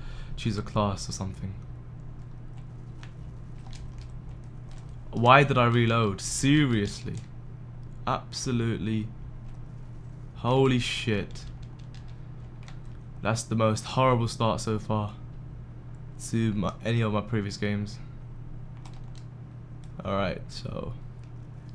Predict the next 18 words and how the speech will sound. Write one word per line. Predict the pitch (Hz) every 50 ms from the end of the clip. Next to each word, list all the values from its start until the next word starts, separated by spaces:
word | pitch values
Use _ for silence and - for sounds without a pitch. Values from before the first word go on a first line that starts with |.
| -
Clearly | - 120 120 117 113 113 113 110
not | 113 113 - -
playing | - 113 110 92
it | 85
smart | - - 117 113 113 113 - -
today. | - - - 120 131 131 135 139 135 131 135 139 - - - - - - - - - - - - - -
I | - - - - - - -
was | 120 110
about | 95 87 -
to | -
get | - - -
killed | - - 120 113 110 - -
there. | - 139 135 139 139 143 - - - - - - - - - - - - - - - - - - - - - - - - - - - - -
Wow, | 110 113 120 120 117 113 107 104 101 95
horrible | 92 87 - - - 117 110 110 107 101 101 95
aim. | 104 107 110 110 107 107 101 - - - - - - - - - - - - - - - - - - - - - - - - - - - - - - - - - - - - - - 90
Easy | - 117 117 110 107 104
kill. | - - - 120 117 113 113 113 110 110